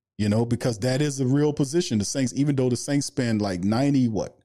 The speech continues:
I would say ninety-five percent, and probably higher than that, ninety-five percent of their defense is in the modified nickel with two, two linebackers.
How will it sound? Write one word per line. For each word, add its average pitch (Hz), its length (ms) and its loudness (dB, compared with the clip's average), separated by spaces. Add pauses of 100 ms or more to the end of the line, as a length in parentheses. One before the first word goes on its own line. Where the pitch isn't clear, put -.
(420)
I 127 80 -2
would 156 120 0
say 131 160 -4
ninety-five 135 720 2
percent, 143 440 -2 (440)
and 101 160 -4
probably 170 280 0
higher 139 260 2
than 120 160 2
that, 135 260 0
ninety-five 135 560 2
percent 131 320 0
of 117 80 2
their 117 120 2
defense 123 460 -2
is 101 120 -8
in 107 80 0
the 104 80 2
modified 104 580 0
nickel 131 260 0
with 101 140 -2
two, 123 300 -2 (160)
two - 120 -4
linebackers. 147 760 -2